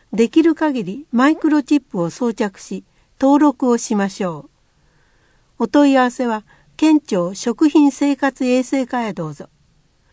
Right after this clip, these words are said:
県のウェブサイトへリンクするキューアールコードが掲載されています。国民生活基礎調査にご協力をお願いします。保健、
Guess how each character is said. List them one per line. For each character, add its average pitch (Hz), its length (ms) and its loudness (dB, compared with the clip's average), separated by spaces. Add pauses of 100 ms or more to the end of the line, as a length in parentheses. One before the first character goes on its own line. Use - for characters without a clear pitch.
(520)
県 311 220 4
の 233 120 4
ウ 208 40 2
ェ 233 100 2
ブ 262 120 0
サ 262 180 0
イ 240 60 -2
ト 202 100 -6
へ 185 140 -4
リ 233 120 0
ン 226 60 0
ク 196 140 -8
す - 120 -8
る 180 140 -6
キ - 160 -2
ュ 302 80 4
ー 302 80 0
ア - 20 0
ー 302 40 0
ル 285 100 -2
コ 277 160 0
ー 254 40 -2
ド 190 100 -4
が 160 120 -6
掲 208 200 -2
載 185 220 -4
さ 180 160 -6
れ 170 100 -4
て 165 140 -10
い 156 100 -6
ま 151 140 -10
す。 - 220 -20 (2250)
国 320 320 4
民 320 200 8
生 311 180 0
活 214 320 -8
基 - 80 -18
礎 302 220 -2
調 302 200 0
査 214 180 -4
に 165 140 -8
ご 202 200 -4
協 285 240 2
力 254 320 -2
を 240 40 0
お 233 60 -2
願 220 280 -4
い 196 40 -6
し - 160 -12
ま 175 140 -8
す。 - 200 -20 (1300)
保 214 160 -4
健、 262 400 0